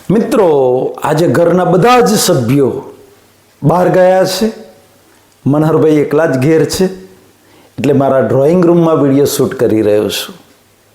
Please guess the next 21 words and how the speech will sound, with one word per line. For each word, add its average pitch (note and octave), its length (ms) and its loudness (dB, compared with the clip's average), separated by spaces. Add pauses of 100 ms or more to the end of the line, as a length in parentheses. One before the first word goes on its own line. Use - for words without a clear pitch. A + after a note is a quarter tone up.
(760)
મિત્રો, F#4 200 2
આપણે G#3 680 2 (520)
ચૌદમા G3+ 340 2
અધ્યાયમાં E3+ 580 0
જોયું D3 400 0 (1400)
કે C#3+ 100 0
ત્રણ G3+ 440 0 (100)
ગુણોવાળી E3 600 2
પ્રકૃતિ, D3 760 -4 (840)
સત્વ, D#3+ 520 -2 (380)
રજસ, A#2+ 680 0
તમસ, - 560 -4 (800)
એનાથી D#4 400 2
આ D4+ 60 4
જીવાત્મા C#4 680 0
અનંત A3+ 480 0
અવતારથી G3+ 720 0
આ G#3+ 60 0
શરીરમાં F#3+ 760 0
બંધાયો C#3 680 2
છે. - 220 -12